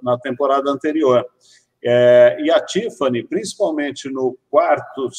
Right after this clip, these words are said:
no quarto set, é, ela caiu um pouco. E nos momentos decisivos, a Tiffany deixou, é, voltou a atacar pra baixo, coisa que ela vinha mudando, né? Ela tá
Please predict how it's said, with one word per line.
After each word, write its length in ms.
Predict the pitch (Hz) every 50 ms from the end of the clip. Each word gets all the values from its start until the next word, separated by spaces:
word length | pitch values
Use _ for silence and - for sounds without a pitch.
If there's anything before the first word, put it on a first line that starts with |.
| - - -
no 160 | - 123 117
quarto 440 | - - 151 170 151 - - 123 -
set, 680 | - - 143 156 180 156 - - - - 98 - - _ _ _ _ _ _ _ _ -
é, 1000 | 117 123 123 127 127 127 127 127 127 123 123 123 123 123 120 120 117 117 117 - _ _ _ _ _ _ _ _
ela 200 | - 135 151 151
caiu 580 | - - 180 165 143 139 156 156 135 131 139 _ _ _ _ _ _
um 140 | 120 117 117
pouco. 460 | 117 123 113 98 - - - - _ _ _ _ _ 117
E 80 | 120
nos 280 | 127 143 190 240 190 180
momentos 460 | 196 185 160 160 160 151 - - 139
decisivos, 920 | 143 147 135 - - 131 117 107 - 151 190 208 - 123 104 101 98 - 139
a 120 | 131 123
Tiffany 640 | - - - 165 170 165 - 175 170 170 170 165 151
deixou, 760 | 170 165 151 - - - - - 170 196 185 156 - - - _ _ _ _ _ _ -
é, 220 | 131 - - 131
voltou 540 | 123 147 175 175 151 - - - 196 226 214
a 40 | 190
atacar 400 | 180 190 165 - - 170 156 -
pra 160 | 135 131 123
baixo, 480 | 131 135 139 131 123 - - - - _ _
coisa 240 | - 156 165 151 165
que 120 | 160 - 151
ela 200 | 151 147 139 127
vinha 320 | 127 151 151 151 147 139
mudando, 640 | 139 139 131 117 101 123 143 170 196 - - 143 123
né? 120 | 123 135
Ela 180 | 170 180 151 135
tá 180 | - 147 139